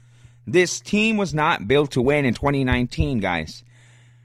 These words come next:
Why are you expecting this team to be so great? I, I know the limits of this team.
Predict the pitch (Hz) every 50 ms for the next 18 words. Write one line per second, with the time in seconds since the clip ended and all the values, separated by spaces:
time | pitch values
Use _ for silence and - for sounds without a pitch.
0 | _ - - 101 123 139 147 165 180 180 170 165 170 170 170 143 - - - -
1 | 147 143 143 156 147 135 127 123 - - 143 139 139 127 - 120 101 110 107 -
2 | - - 127 127 120 113 147 - - - 131 - - - - - - - - -
3 | - - - - 123 147 156 165 170 185 202 196 180 196 185 196 220 226 240 -
4 | - 147 131 127 - - - 226 190 117 147 -